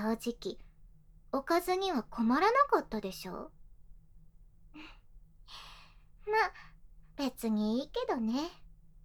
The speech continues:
減るもんじゃないし。さーて、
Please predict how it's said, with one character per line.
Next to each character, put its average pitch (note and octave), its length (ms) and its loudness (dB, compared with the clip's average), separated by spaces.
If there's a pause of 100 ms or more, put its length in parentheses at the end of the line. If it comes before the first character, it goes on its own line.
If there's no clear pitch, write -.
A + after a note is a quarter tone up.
(460)
減 E4 140 6
る D#4+ 120 2
も E4 160 4
ん D#4 80 0
じ C#4+ 80 -2
ゃ C4+ 80 0
な D4+ 220 2
い C#4 80 -2
し。 - 280 -8 (4000)
さ G#3+ 120 -8 (300)
ー - 20 -2 (260)
て、 - 80 -10